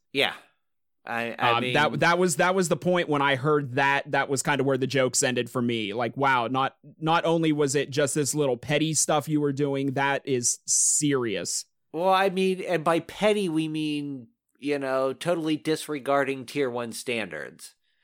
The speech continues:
Speaker 2: Yeah.
Speaker 1: Um, some of this, I, I, you know, I, I, you can go into whatever, you know,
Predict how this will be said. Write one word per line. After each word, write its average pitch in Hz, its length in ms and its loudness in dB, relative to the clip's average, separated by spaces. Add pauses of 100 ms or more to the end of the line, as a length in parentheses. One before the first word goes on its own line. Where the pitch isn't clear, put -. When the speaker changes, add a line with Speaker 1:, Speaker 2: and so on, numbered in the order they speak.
(120)
Speaker 2:
Yeah. 202 240 2 (260)
Speaker 1:
Um, 120 600 -2
some 190 240 2
of 175 120 2
this, 151 260 0
I, 131 120 0
I, 131 180 -2
you 143 140 0
know, 127 520 -2 (360)
I, 117 240 -10
I, 135 120 -4
you 135 280 -4
can 147 160 -10
go 139 220 2
into 135 360 -2
whatever, 127 720 -2
you 123 160 -4
know, 117 440 -2